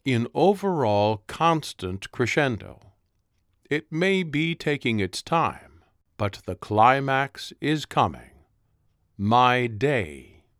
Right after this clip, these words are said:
will come. And the prophets are doing all they can to urgently communicate the truth on which eternity hangs. My day is a day to be ready for.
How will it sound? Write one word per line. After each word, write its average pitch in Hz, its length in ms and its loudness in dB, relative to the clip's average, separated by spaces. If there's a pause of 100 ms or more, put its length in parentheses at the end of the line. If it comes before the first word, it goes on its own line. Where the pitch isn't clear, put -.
will 107 320 0
come. 90 480 -6 (640)
And 107 280 0
the 107 80 0
prophets 113 760 0
are 98 60 -4
doing 113 400 0
all 135 260 8
they 135 200 2
can 127 560 0
to - 180 -4 (120)
urgently 180 480 0
communicate 156 920 -2
the 107 160 -4
truth 175 640 0 (120)
on 156 380 6
which - 420 -4
eternity 143 800 -2
hangs. 104 800 -8 (880)
My 131 320 4
day 101 680 -2 (200)
is 120 160 0
a 135 100 2
day 117 680 -2
to 104 100 -6
be 113 160 0
ready 113 380 2
for. - 580 -16